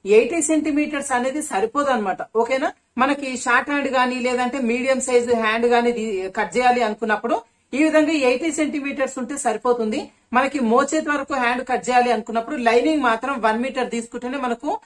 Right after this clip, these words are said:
క్లాత్ అనేది అడ్జస్ట్ అవుతుంది అనమాట. అయితే మనకి ఇక్కడ చాలా మందికి ఏంటి, ఆ, షార్ట్ హ్యాండ్ గానీ లేదు అంటే మీడియం సైజు హ్యాండ్ గానీ కట్ చేసుకునేటప్పుడు చాలా ఈజీగా కట్ చేసుకోవచ్చు అండి. ఎక్కడ కూడా ముడతలు రాకుండా నీట్ గా అనేది వచ్చేస్తుంది.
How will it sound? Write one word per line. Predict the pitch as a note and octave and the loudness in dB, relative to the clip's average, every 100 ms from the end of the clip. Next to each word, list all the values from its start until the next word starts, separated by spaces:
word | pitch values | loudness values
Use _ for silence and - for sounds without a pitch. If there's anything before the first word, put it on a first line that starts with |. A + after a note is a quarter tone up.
| D#4+ | -8
క్లాత్ | D4 C#4+ D4 | 2 4 4
అనేది | C#4 D4 | -2 2
అడ్జస్ట్ | B3 A3 A#3 A#3 | 2 2 0 0
అవుతుంది | G#3 G#3 F#3+ | -2 -2 -2
అనమాట. | F#3 F3+ G#3+ E4+ - _ _ | -2 -2 -2 -4 -8 _ _
అయితే | C#4 D4+ | 0 2
మనకి | E4+ E4 D#4 | 4 2 0
ఇక్కడ | D4+ C#4+ | -4 -2
చాలా | D#4 D#4 B3+ C4 D#4 | -2 0 0 2 4
మందికి | D#4 C#4+ C#4 | 2 0 -2
ఏంటి, | C4 B3+ C4 B3 - _ _ A3+ | -4 -6 -8 -10 -12 _ _ 2
ఆ, | A#3+ B3 | 6 6
షార్ట్ | B3 C4+ B3+ D4+ | 4 2 2 4
హ్యాండ్ | D#4 D4+ | 4 4
గానీ | C4+ B3+ B3 B3 | 2 0 0 -2
లేదు | A#3+ C#4 C#4+ | 2 2 4
అంటే | C4+ D4+ | -2 -2
మీడియం | C#4 A#3+ C4 C#4+ C#4 | -2 -2 -2 -2 0
సైజు | C4 B3+ B3+ | 0 0 0
హ్యాండ్ | A#3 A#3+ B3 | 0 0 0
గానీ | B3 A#3+ B3+ | 0 -2 -2
కట్ | A#3 A3+ | -4 -2
చేసుకునేటప్పుడు | B3 - A#3 A#3+ G#3+ B3 F4 - _ _ - C4+ | -6 -6 -6 -2 -2 -2 -4 -4 _ _ 0 2
చాలా | C#4 E4+ | 4 4
ఈజీగా | D4+ D4+ D#4 D4+ | 2 2 -2 0
కట్ | C4+ G#3 | -4 -4
చేసుకోవచ్చు | C#4+ - C4 C4 | -10 0 0 0
అండి. | B3+ D4 | -4 -2
ఎక్కడ | B3+ - C4+ | -2 0 -4
కూడా | C#4 | -2
ముడతలు | C4+ B3 B3 C4 | -4 -4 -2 0
రాకుండా | B3 A#3 C4 | 0 -2 -4
నీట్ | C4 A#3 A#3+ | -4 -4 -4
గా | A#3+ | -4
అనేది | A#3 A#3+ | 0 0
వచ్చేస్తుంది. | G#3+ A3+ A3 A3 G#3 F#4+ | 0 -2 -4 -4 -8 -8